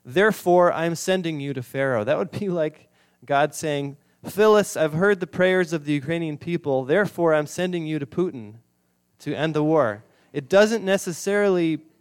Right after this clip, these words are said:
make logical sense. And Moses says, "Who am I?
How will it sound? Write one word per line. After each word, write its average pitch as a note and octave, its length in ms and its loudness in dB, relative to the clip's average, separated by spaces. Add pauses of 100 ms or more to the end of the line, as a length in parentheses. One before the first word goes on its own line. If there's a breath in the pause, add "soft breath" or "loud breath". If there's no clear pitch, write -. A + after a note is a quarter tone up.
(120)
make D#3+ 340 -2
logical F3 640 2
sense. - 680 -6 (140)
And D3+ 200 -6
Moses F3+ 340 2
says, D#3+ 300 0 (160)
"Who A3+ 200 4
am G3 120 2
I? C#4+ 460 -2